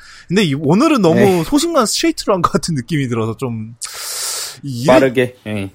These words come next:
Speaker 1: 이래도 좀 어색해. <laughs> 하여튼, 네, 쿠도캐스트는 아시다시피 애플 팟캐스트에서 들으실 수 있고, 그 다음에 이제 알에스에스 주소를 통해서 이제 그 외에 서드파티 팟캐스트 앱, 뭐,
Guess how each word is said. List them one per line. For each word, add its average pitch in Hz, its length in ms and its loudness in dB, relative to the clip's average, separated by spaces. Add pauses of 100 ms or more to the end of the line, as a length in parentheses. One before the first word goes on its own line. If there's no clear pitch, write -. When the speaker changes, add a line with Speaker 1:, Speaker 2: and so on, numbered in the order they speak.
Speaker 1:
이래도 254 400 2
좀 196 100 0
어색해. 110 640 -6
<laughs> 139 80 2 (840)
하여튼, 208 400 0
네, 135 200 2
쿠도캐스트는 277 1040 -2
아시다시피 175 600 0
애플 139 200 0
팟캐스트에서 214 640 -2
들으실 135 340 -4
수 - 120 -14
있고, 233 340 -4
그 - 80 -14
다음에 113 460 -2
이제 104 100 -4
알에스에스 143 480 -2
주소를 123 300 -4
통해서 120 320 -6
이제 101 260 -6
그 123 220 -8
외에 107 180 -2
서드파티 190 560 -6
팟캐스트 - 400 -10
앱, 107 220 -6
뭐, 117 140 -8